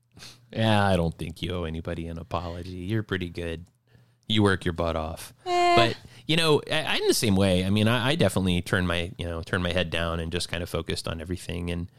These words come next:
Speaker 1: you know, your, your family member that, that was down is, uh, you know, she's a big part of our lives. So that was, that was a big deal. And it is hard to get your head in that space when somebody's like, "Hey, let's get drinks, let's party, let's be sexy." And, and we're like,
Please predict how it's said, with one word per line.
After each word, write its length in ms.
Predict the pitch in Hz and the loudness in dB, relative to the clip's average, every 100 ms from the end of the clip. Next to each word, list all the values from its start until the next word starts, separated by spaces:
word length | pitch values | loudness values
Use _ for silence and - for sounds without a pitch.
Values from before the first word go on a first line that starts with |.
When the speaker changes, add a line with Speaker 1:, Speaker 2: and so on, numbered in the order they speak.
| - _ | -20 _
Speaker 1:
you 80 | - | -4
know, 120 | 92 | 0
your, 220 | 90 95 98 | 2 2 0
your 160 | - 95 | 0 0
family 300 | 95 90 85 | 2 2 2
member 300 | 85 85 85 | 0 -2 -2
that, 220 | 85 85 - - | -2 -6 -10 -8
that 140 | 90 | -6
was 140 | 90 85 | -4 -2
down 340 | 87 82 82 | 0 0 -2
is, 220 | 85 87 | -4 -6
uh, 220 | 90 90 92 _ _ _ _ _ | -6 -8 -10 _ _ _ _ _
you 80 | 82 | -6
know, 80 | 80 | -4
she's 200 | 110 95 | -2 -2
a 40 | |
big 180 | 87 82 | -2 -2
part 160 | 85 | -2
of 80 | 82 | 0
our 100 | 82 | -2
lives. 340 | 80 80 78 - | -4 -4 -6 -6
So 120 | - | -4
that 160 | 87 92 | -2 -2
was, 240 | 85 - | -2 -4
that 100 | - | -4
was 120 | 220 170 | -2 -2
a 60 | |
big 200 | 113 98 | -2 -2
deal. 400 | 90 87 90 87 | -2 0 2 2
And 240 | 85 85 - | 0 -4 -2
it 120 | 190 | 0
is 160 | 311 - | 0 -2
hard 200 | 254 226 | -4 -2
to 60 | |
get 160 | 160 - | -4 -2
your 140 | 98 | -4
head 280 | - 123 120 | -2 0 0
in 100 | 95 | 0
that 180 | 92 - | -4 -4
space 420 | - 107 98 - | -6 -2 -2 -4
when 100 | 95 | -6
somebody's 260 | - 95 98 | -8 -8 -8
like, 100 | 98 | -4
"Hey, 160 | 175 | -2
let's 200 | 170 160 | -2 -4
get 140 | - 156 | -6 -6
drinks, 320 | 135 131 110 | -4 -4 -4
let's 160 | 113 - | -8 -6
party, 340 | - 127 104 | -2 0 0
let's 200 | 101 110 | -4 -6
be 120 | 101 | -8
sexy." 480 | 95 113 - 90 95 | -6 -6 -6 -8 -8
And, 200 | 95 90 - _ _ _ _ _ | -8 -10 -14 _ _ _ _ _
and 280 | - 92 92 | -8 -6 -4
we're 140 | - 101 | 0 2
like, 280 | 92 90 | 2 0